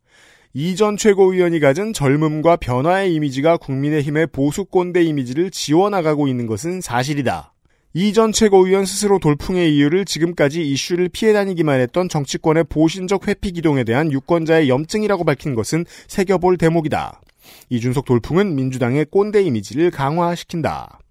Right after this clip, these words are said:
또 하나, 오월 이십팔 일 사설입니다.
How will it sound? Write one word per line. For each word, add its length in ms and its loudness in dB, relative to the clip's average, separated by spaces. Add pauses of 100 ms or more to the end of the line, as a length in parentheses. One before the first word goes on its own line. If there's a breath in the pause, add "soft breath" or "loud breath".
(520)
또 100 8
하나, 240 2 (1000 soft breath)
오월 320 2
이십팔 320 -4
일 100 0
사설입니다. 720 -6